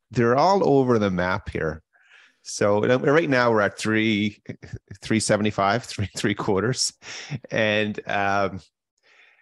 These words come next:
so right now, like, out to, say, June of next year, they're expecting another seventy-five basis points in, in total.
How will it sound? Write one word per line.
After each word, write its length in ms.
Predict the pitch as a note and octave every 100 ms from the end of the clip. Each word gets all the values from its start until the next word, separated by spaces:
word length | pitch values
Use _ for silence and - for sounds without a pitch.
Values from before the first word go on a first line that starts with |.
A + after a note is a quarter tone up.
| -
so 140 | -
right 140 | E3 G3+
now, 400 | F3 D#3+ D3+ E3+ D#3
like, 180 | C3+
out 320 | D3+ D#3 F3 -
to, 320 | - D#3 C3+
say, 640 | - B2 A2+ A2 A2 G2 - _ _ -
June 340 | - A2+ A#2 A#2+
of 100 | G2+
next 400 | G2 F#2+ - -
year, 260 | F#2 C3 F#3+ - - _ -
they're 240 | F#2+ G2+
expecting 520 | G2 - G#2 G2+ G#2+
another 240 | G2+ F#2+ F#2+
seventy-five 680 | - F#2+ G2+ F#2+ F#2+ F2+
basis 380 | - F2+ F2+ -
points 400 | - F2 E2+ E2+
in, 80 | E2+
in 180 | - D#2+
total. 500 | - G2+ F2 C#2+ C#2